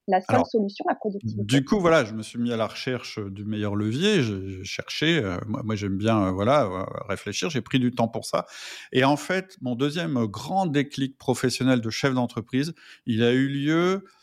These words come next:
Speaker 2: dans un avion. J'allais à Taïwan, donc treize heures.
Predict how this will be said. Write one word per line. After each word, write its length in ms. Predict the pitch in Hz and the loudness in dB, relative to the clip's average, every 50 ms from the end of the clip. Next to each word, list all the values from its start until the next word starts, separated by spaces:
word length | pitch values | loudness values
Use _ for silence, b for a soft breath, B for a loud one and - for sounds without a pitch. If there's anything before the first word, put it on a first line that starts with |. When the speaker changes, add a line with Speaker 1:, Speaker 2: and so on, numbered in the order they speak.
| b b b _ _ - | b b b _ _ -16
Speaker 2:
dans 420 | 127 110 107 123 127 127 135 127 | -14 -4 0 2 2 2 2 2
un 160 | 151 160 156 | 0 2 2
avion. 420 | 151 147 131 127 135 143 143 - - - _ _ _ | 2 2 2 2 0 0 0 -2 -6 -12 _ _ _
J'allais 260 | 139 117 120 113 117 | -6 -4 -2 0 0
à 80 | 113 110 | 0 0
Taïwan, 480 | - - 127 131 127 123 120 123 139 | 0 0 2 2 2 2 2 0 0
donc 220 | 127 113 107 - - | -2 -6 -8 -10 -6
treize 320 | - - 127 120 113 110 | -2 0 2 2 2 2
heures. 320 | 123 139 175 - - - | 2 2 0 -2 -8 -20